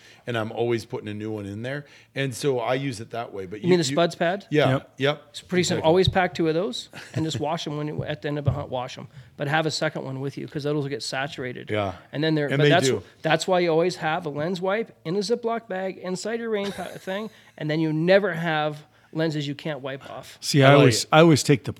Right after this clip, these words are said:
Speaker 3: rubber objective cover off. I had a, a neoprene. I can't remember. Do you remember what the name of that one was that covered my binoculars? And I still use it for, like, archery hunting.
Speaker 2: Yeah,
Speaker 3: And
Speaker 2: no,
Speaker 3: then
Speaker 2: they're
Speaker 3: I do,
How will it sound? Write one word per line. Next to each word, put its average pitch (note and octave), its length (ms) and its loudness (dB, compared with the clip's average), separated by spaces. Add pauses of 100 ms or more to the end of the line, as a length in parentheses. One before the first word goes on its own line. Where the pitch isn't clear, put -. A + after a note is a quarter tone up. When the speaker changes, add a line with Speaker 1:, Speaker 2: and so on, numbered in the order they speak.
(140)
Speaker 3:
rubber A#2 440 0
objective A2 580 -6
cover A2+ 280 -4
off. A2 320 -6
I D3 140 4
had D3+ 260 4
a, A2+ 260 -2
a A#2 80 -6
neoprene. A#2 800 0
I - 80 -16
can't F3 220 -6
remember. D#3 320 0
Do A#2+ 140 -4
you F3+ 40 2
remember G3 200 2
what F3+ 140 2
the D#3+ 80 -4
name D3 180 2
of E3 80 0
that D#3+ 120 -2
one D#3 200 -2
was D3+ 200 0
that C#3 160 -2
covered C3+ 280 -2
my B2+ 160 2
binoculars? B2+ 720 -4 (160)
And C#3 120 2
I E3+ 60 6
still D#3+ 260 0
use C3 200 -2
it A2+ 80 -10
for, A#2 180 -4
like, G#2 300 -8
archery A2+ 340 -6
hunting. A2 340 -10 (280)
Speaker 2:
Yeah, - 140 -6
Speaker 3:
And C#3+ 80 2
Speaker 2:
no, C3+ 40 8
Speaker 3:
then D3 100 10
Speaker 2:
they're D#3+ 60 10
Speaker 3:
I D3+ 40 10
do, - 60 6